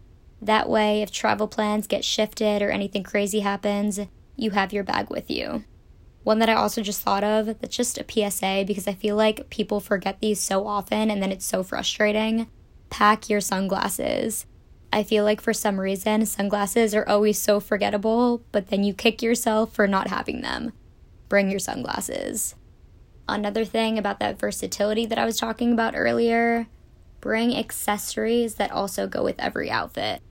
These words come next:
So that goes for a purse, that goes for jewelry. Again, think about those looks. Think about those color schemes. Is your purse or the bag that you're bringing gonna go with all your outfits?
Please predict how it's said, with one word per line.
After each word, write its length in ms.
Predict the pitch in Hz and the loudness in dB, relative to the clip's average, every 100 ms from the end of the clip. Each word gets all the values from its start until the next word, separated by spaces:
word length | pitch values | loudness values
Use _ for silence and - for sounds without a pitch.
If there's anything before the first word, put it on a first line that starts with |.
| - - - - | -20 -20 -20 -8
So 160 | - | -2
that 220 | 202 202 | 0 0
goes 320 | - 208 208 190 | 2 2 0 -4
for 260 | - 214 | -2 -2
a 120 | 202 | 0
purse, 580 | 190 - - 233 202 190 | -4 -4 2 4 2 0
that 200 | - 202 | -2 -4
goes 200 | - 202 - | -2 -4 -4
for 180 | 226 | -2
jewelry. 840 | 214 185 220 233 214 202 202 - - - - - - | -2 0 2 2 2 0 -2 -2 -4 -8 -20 -20 -6
Again, 580 | 208 214 208 202 214 214 - | -2 0 0 2 2 0 -2
think 220 | 226 214 | -2 0
about 320 | 208 208 202 | 2 2 2
those 240 | 202 202 190 | 0 0 0
looks. 460 | 208 - - - | 0 0 -2 -8
Think 220 | - 226 | -2 0
about 260 | 233 240 247 | 0 0 0
those 220 | 240 240 | 0 0
color 400 | - - 208 214 | -2 -2 0 2
schemes. 680 | 208 - 208 - 65 - 196 214 - - - - - | 0 -2 -2 -2 -2 -4 -6 -8 -12 -20 -20 -20 -4
Is 180 | 220 202 | -2 0
your 140 | 233 | -2
purse 420 | 233 226 226 233 - | 0 0 0 0 -4
or 80 | 196 | -4
the 100 | 196 | -2
bag 240 | 202 202 | -2 -2
that 100 | 220 | -2
you're 140 | - | -2
bringing 400 | 220 226 233 226 | 0 0 2 2
gonna 180 | 220 208 | 2 0
go 200 | 190 202 | 0 0
with 140 | 208 - | 0 0
all 180 | - 208 | 0 2
your 160 | 208 | 2
outfits? 680 | 202 - - 233 240 240 - | 2 0 0 2 2 0 -8